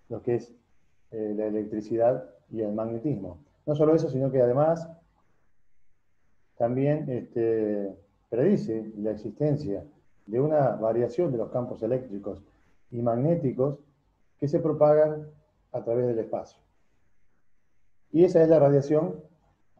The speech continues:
eh, que, eh, emiten los objetos. Bueno, Henry Hertz, en mil ochocientos ochenta y siete, <clears throat>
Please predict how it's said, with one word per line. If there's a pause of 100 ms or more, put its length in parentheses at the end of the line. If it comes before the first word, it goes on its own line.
(160)
eh,
que,
eh, (120)
emiten
los
objetos. (1800)
Bueno,
Henry
Hertz, (140)
en
mil
ochocientos
ochenta
y
siete,
<clears throat>